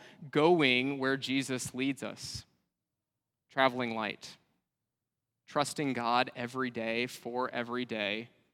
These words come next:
And as we keep on going, we do so because we are called by him. As we keep on going, uh, we do so because nothing can separate us from the love of Christ.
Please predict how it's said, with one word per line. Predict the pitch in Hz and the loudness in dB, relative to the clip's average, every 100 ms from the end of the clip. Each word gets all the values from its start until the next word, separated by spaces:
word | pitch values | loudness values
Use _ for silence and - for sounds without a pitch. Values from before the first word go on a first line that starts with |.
| _ _ _ _ _ _ | _ _ _ _ _ _
And | 139 | 0
as | 143 143 | 0 0
we | 135 | -4
keep | - - 170 - | -6 -10 -10 -6
on | 131 139 139 131 | -2 0 0 -2
going, | 120 123 143 113 101 139 - _ _ _ _ _ _ _ - | -2 -2 0 -2 -4 -8 -12 _ _ _ _ _ _ _ -14
we | 127 | -4
do | 135 156 | -2 -2
so | - 113 113 | -2 -4 -4
because | 123 - 127 123 123 120 - - _ _ _ _ _ _ _ _ - | -8 -6 -2 0 0 -4 -10 -12 _ _ _ _ _ _ _ _ -10
we | 127 | -4
are | 139 | -4
called | - 127 127 127 | -4 -4 -4 -4
by | 120 | -6
him. | 117 117 - - _ _ _ _ _ _ _ _ _ _ _ _ _ 127 | -6 -10 -10 -18 _ _ _ _ _ _ _ _ _ _ _ _ _ -8
As | 131 | -4
we | |
keep | 139 151 | 2 2
on | 127 123 120 | 4 2 0
going, | 123 131 117 113 117 - - 123 | 0 2 2 0 -2 -12 -2 0
uh, | |
we | 123 | 2
do | 120 135 | 2 0
so | - 123 | 2 0
because | 123 139 113 | 0 -4 -4
nothing | 123 139 165 - 110 107 135 - _ _ _ _ | 0 0 0 0 -2 -4 -6 -14 _ _ _ _
can | 131 | -8
separate | - 139 - 127 120 | -2 0 0 0 2
us | 120 117 | 2 0
from | - 120 | -6 -6
the | |
love | 113 117 120 | 0 2 2
of | 120 113 | -2 -12
Christ. | - 117 113 107 110 - - | -10 -6 -4 -4 -6 -10 -10